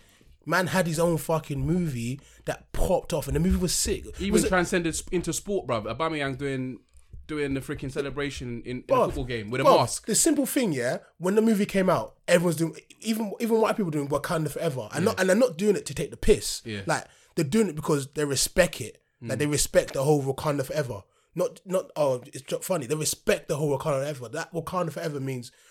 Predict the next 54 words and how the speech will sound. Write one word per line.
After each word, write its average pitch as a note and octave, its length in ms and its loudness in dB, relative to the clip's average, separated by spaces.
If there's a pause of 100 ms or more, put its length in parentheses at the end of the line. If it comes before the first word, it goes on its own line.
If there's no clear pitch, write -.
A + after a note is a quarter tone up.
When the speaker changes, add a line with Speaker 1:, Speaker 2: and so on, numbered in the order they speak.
(120)
Speaker 1:
we're D3+ 100 -6
doing C#3+ 180 -2
it. A2+ 60 -8
And B2 100 -14
even C4 300 2
when A3+ 120 6
he, G#3+ 140 2 (340)
he D3 220 -8
had D#3+ 100 -4
his C#3+ 120 -6
cancer, D#3 480 -6 (380)
I, C#3 220 -6
I C#3 60 -8
saw F3+ 180 0
there D#3+ 80 0
was C#3+ 60 0
a C#3+ 80 0
video C#3+ 300 -2
of A#2+ 100 -6
him C3+ 220 -4 (300)
when C#3 120 -6
he C3 80 -6
did C3 180 -8
the, B2+ 160 -6
um, B2 140 -6
dunk C#3+ 300 -6
contest, A#2+ 520 -12 (380)
he, B2+ 180 -12
and C3 100 -10
he B2+ 120 -6
looked C#3 300 -6
Speaker 2:
With A2+ 100 -4
Speaker 1:
tired. C3 160 0
Speaker 2:
Victor B2+ 60 0 (280)
Oladipo. G#2+ 280 2
Speaker 1:
Yeah, D#3 240 -2
he A#2+ 120 -6
looked A2+ 120 -2
Speaker 2:
Yeah. G#2 40 -6
Speaker 1:
tired D#3 260 -4
and B2+ 80 -6
he B2 40 -6
did C3+ 140 -10
the C3+ 120 -6
Wakanda C3+ 280 -8
Forever. C3 400 -8 (760)
Even A3+ 220 2
though G#3+ 80 4
he G3 40 2
was E3+ 160 0
tired C#3+ 380 -4
and C3 120 -6
even E3 220 -2
though D#3+ 260 0